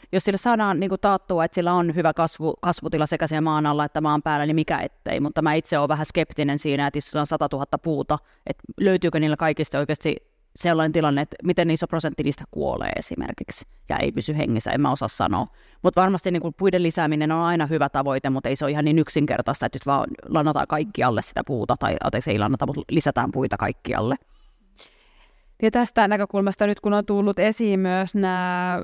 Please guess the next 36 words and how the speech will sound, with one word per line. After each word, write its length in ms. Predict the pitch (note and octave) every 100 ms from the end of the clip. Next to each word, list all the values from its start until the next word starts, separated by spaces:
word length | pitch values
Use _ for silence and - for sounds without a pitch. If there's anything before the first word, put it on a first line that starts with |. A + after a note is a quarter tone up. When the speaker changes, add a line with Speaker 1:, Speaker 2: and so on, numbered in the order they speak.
| - - - - C#3+ - _
Speaker 2:
pihakansien 1200 | G#3+ G3+ D#3+ F#3 E3+ G3+ F#3 G3 F3+ G3+ F3+ F3+
alla 500 | - F#3 F#3 F3 E3+
olevat 460 | F3+ F3+ E3+ E3+ F3
erilaiset 640 | F#3 F3 E3+ E3 F#3 F3+
ratkaisut, 640 | E3 E3+ - F#3 F3+ F#3+
jossa 280 | F3+ E3+ F3+
on 60 | E3+
vaikka 220 | F3+ -
tilaa 280 | - F3+ F3
just 180 | G3+ F#3
autojen 340 | F3+ F3+ F3+
pysäköinnille 600 | F#3+ A#3 G3+ F#3 F#3+ F#3
siellä, 420 | G3+ G3+ G3 F#3+
ä, 60 | F#3 - B2+ G2 G3 F3
maan 480 | G3 G3+ G3 F#3 -
alla, 520 | G3 F#3 F3 F3 -
niin 200 | F3 F3
sehän 560 | F3 - F#3+ F3+ F3 F3
estää 640 | - G#3+ - - D3+ E3 D#3
sitten 580 | - - _ D#3+ D#3
sen, 280 | - F3 E3+
että 360 | - - - E3+
niitä 240 | E3+ F3
puita 320 | F3+ F3 E3+
voisi 300 | D#3+ E3 E3
sinne 280 | E3+ D3+ D#3+
mitenkään 560 | D#3 E3+ D3+ E3+ F3 F3
kasvattaa. 640 | F3+ F3 - - - D#3+
Ja 60 | E3+
tämän 220 | F3 F3
tyyppisiä 420 | E3+ E3+ G3 F#3
ratkaisujahan 540 | E3+ F3 F#3 E3+ E3+ F3
on 100 | F3
nimenomaan 460 | F3+ F3 F3 E3
tehty 320 | E3 F3 - C#3
näillä 380 | C#3 C#3+ D3+